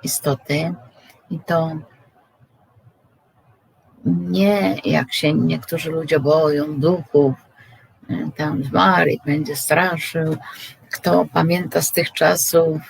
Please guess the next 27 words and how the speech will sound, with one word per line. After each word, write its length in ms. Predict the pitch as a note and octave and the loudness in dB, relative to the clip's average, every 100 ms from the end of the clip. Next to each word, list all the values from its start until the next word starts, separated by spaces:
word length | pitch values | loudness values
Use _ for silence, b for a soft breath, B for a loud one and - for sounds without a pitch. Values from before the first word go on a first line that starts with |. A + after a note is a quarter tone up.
| - b b _ | -20 b b _
była 240 | D#3+ E3 - | -2 0 0
taka 320 | - - D#3 | -6 -2 -2
bajka, 500 | D3 E3 F3+ - D#3+ | 2 2 2 0 0
nie 220 | D#3 E3 | 0 -2
wiem, 300 | D#3+ D3 C#3+ - - | -2 -2 -4 -8 -8
bajka, 400 | D3 D#3 D#3+ D#3 | -4 -4 -4 -6
to 100 | C#3 | -6
był 120 | - | -12
film, 440 | C3 F3 F3 E3 D#3 B B B B _ | -4 0 0 0 -4 B B B B _
e, 220 | E3 D#3+ D#3 | -2 -2 -2
kiedyś, 760 | - D#3+ - D3+ D3 - - _ - _ - | 0 -2 2 -2 0 -6 -10 _ -20 _ -6
nie 160 | E3+ | -4
wiem, 260 | F3 E3 D3 | -2 -2 -2
czy 140 | - | -2
Stawiam 480 | D3+ - E3 D#3+ D#3+ | -2 0 2 2 2
na 100 | D#3 | 0
torka 380 | - D#3+ D3+ D#3 | 0 -2 0 0
banana? 560 | D3+ D3 D#3 F#3 A#3 A3+ - _ _ _ _ _ _ _ _ _ _ _ | 0 -2 0 2 2 0 -6 _ _ _ _ _ _ _ _ _ _ _
Przebacz 600 | - E3+ E3+ D#3 D#3+ - | 2 4 4 2 -2 -2
mi, 200 | D#3 E3 | -2 0
Brunhildo. 880 | D3 E3 D#3+ D3 D#3 D3+ C#3+ C#3 C#3 - b b b _ _ _ _ - | 0 0 0 0 0 -2 -4 -6 -8 -10 b b b _ _ _ _ -6
To 220 | E3 D3+ | -4 -4
kto 220 | - - E3+ | -4 -2 2
pamięta 600 | F3 E3+ E3+ D#3+ D#3 D3+ | 4 4 4 2 0 0
takie, 560 | D3+ D3 - D#3 D3+ | -2 -6 -2 -2 -2
taki 340 | - D#3 - E3+ | -4 -6 -4 -4
film 460 | - D#3 E3 F#3+ | 2 4 4 2